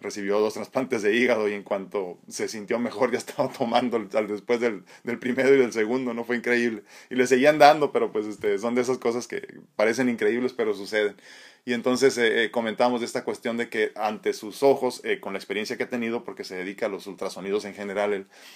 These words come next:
me decía de, de cómo hay personas que, que cuidan más los órganos que otros. Dice, "De los que yo siento que cuidan más los órganos son los trasplantados de corazón. Después de ellos, los de hígado", dice, "y por último,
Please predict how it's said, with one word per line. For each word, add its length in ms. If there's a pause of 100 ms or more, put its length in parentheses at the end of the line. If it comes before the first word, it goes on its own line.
(120)
me 120
decía 460
de, 220
de 200
cómo 240
hay 80
personas 580
que, 320 (320)
que 140
cuidan 360
más 160
los 200
órganos 320
que 80
otros. 260
Dice, 260
"De 100
los 140
que 140
yo 160
siento 320
que 140
cuidan 280
más 140
los 220
órganos 360
son 180
los 120
trasplantados 560
de 80
corazón. 400 (460)
Después 400
de 160
ellos, 220
los 180
de 100
hígado", 380
dice, 160
"y 20
por 220
último, 520